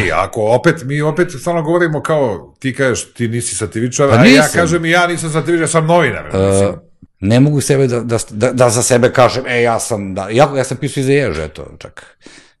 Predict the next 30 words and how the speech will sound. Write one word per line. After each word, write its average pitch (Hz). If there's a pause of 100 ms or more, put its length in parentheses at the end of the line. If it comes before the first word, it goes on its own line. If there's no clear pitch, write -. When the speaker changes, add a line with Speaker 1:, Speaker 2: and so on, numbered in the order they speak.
Speaker 2:
Šta 135
si 131
pisao? 113 (300)
Speaker 1:
Pa 208
imam 147
nekih 85
d-, 82 (260)
dva, 90
tri, 85
četiri -
teksta, -
nisam 87
dugo, 85
ovaj, 71
opstao 87
tamo, 110
isto 113
je 95
trebala 107
ta 107
disciplina 107
pisanja, 131 (240)
zbog 113
toga 123
nisam 127
napisao 123
i 120
ni 113
knjigu 110
Speaker 2:
Da. 107